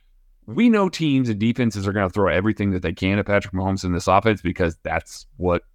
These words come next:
teams have done now for the past four years, essentially. They're just like, "All right, screw it. We're breaking every tendency against the Chiefs. Like, we're gonna come out of the gate and do that against the Chiefs." When you got a whole bunch of young wide receivers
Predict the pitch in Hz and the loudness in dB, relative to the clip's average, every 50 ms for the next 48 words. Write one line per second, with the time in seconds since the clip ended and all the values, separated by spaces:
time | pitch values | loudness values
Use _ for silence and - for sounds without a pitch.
0 | _ - - - 90 90 87 85 82 78 73 - 90 85 90 92 95 92 92 92 | _ -8 -4 -2 -2 -2 -2 -2 -4 -4 -2 2 2 4 4 2 0 0 2 2
1 | 92 95 95 92 - 87 82 - 90 90 87 85 - - _ - _ - - _ | 2 2 2 0 -2 -8 -8 -4 0 2 2 2 0 -2 _ -20 _ -20 -20 _
2 | - _ _ - 90 85 90 92 90 85 82 85 87 90 95 104 107 - 107 95 | -20 _ _ -6 -4 -2 0 0 0 0 0 0 0 2 0 0 0 -2 -4 -4
3 | - 107 104 101 - 110 110 113 113 113 104 98 95 101 107 98 - 107 104 98 | 0 0 0 0 2 2 2 4 4 2 2 0 -2 -2 -2 -2 0 0 0 0
4 | 95 - - 135 143 139 127 120 - - - - 139 127 113 104 - 113 107 107 | 0 0 2 4 6 6 4 2 -2 -6 -4 0 2 2 2 2 0 -2 0 2
5 | 120 117 110 120 113 110 110 101 113 107 - - 117 110 107 101 101 101 113 110 | 2 2 2 2 0 -2 0 -2 -2 -4 -2 -2 -4 -2 -2 -6 -6 -4 -2 -2
6 | 107 - _ - 135 127 113 113 - - - 107 104 101 - - 147 123 98 95 | -2 -4 _ 0 2 2 2 2 -2 -6 -6 -6 -6 -4 -4 -2 -2 -2 -2 -4
7 | - - - - 95 104 98 92 113 123 127 117 107 - - 127 131 123 113 110 | -10 -16 -10 -4 -2 -2 0 0 2 2 2 0 -2 -4 -2 -2 0 0 2 0
8 | 107 110 104 101 98 - 107 107 107 104 98 - - _ _ _ _ _ - - | 0 0 -2 -6 -8 -4 -2 0 0 0 -2 -4 -8 _ _ _ _ _ -16 -4
9 | - 107 107 98 107 123 123 110 107 104 98 95 92 104 104 101 - - 90 90 | -2 -2 -2 0 0 0 2 4 4 4 4 2 0 -2 -4 -4 -6 -12 -14 -12
10 | - - 131 120 104 98 - _ _ _ _ _ _ _ _ _ _ _ _ _ | -4 -2 -2 -2 -2 -4 -8 _ _ _ _ _ _ _ _ _ _ _ _ _
11 | _ - 120 123 120 117 107 123 117 104 95 85 - - 98 117 131 120 117 120 | _ -4 -4 -2 0 2 4 4 4 4 2 -2 -6 -4 -4 -2 -2 0 0 -2
12 | 113 - 110 104 101 104 110 113 110 110 110 107 107 95 101 90 - - 117 113 | 0 0 -2 0 0 0 0 0 0 0 2 2 2 0 -4 -8 -4 -2 -2 0
13 | 110 120 120 117 113 | 2 2 0 0 -2